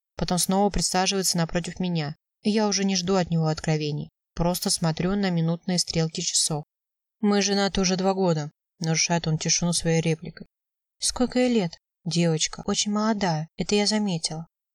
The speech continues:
«Двадцать один, студентка ещё. Познакомились в фирме моей. На практику к нам пришла». «За что вы так с ней?»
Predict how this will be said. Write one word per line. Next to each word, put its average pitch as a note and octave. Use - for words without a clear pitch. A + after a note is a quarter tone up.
«Двадцать F3
один, D#3+
студентка F3
ещё. D3+
Познакомились G3
в -
фирме F3
моей. D3+
На F3+
практику F#3+
к -
нам E3
пришла». D#3+
«За A3
что -
вы A#3+
так E3+
с -
ней?» E3+